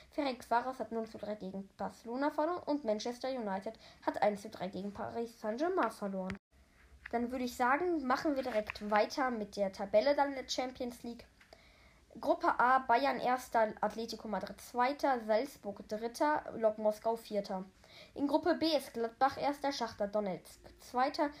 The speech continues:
Dritter ist Real Madrid und Vierter ist Inter Mailand. In Gruppe C ist Manchester City Erster, F C Porto Zweiter, Piraeus Dritter und Marseille Vierter. In Gruppe D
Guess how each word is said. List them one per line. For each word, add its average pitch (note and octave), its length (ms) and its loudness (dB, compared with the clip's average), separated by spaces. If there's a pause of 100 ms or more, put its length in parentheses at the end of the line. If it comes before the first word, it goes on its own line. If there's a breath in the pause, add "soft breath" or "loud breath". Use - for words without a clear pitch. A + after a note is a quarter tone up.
(240 loud breath)
Dritter D#4 320 2
ist B3 120 -4
Real G#3+ 200 4
Madrid G3+ 360 -4
und F#4 120 -6
Vierter G#3 360 -2
ist B3+ 120 -8
Inter G3+ 280 -4
Mailand. A3 440 -2 (500 loud breath)
In D4 120 6
Gruppe D4 280 4
C D4+ 260 -2
ist F4+ 100 -6
Manchester A#3+ 420 -4
City - 360 -8
Erster, - 420 0
F A3 140 -10
C A3 160 -8
Porto G#3+ 340 0 (180)
Zweiter, G#3+ 380 -2 (420 loud breath)
Piraeus A#3 680 -2
Dritter A#3+ 520 0
und - 200 -2
Marseille G#3 480 0
Vierter. G3+ 580 -4 (640 loud breath)
In D#4 180 6
Gruppe D4 300 4
D A3+ 220 2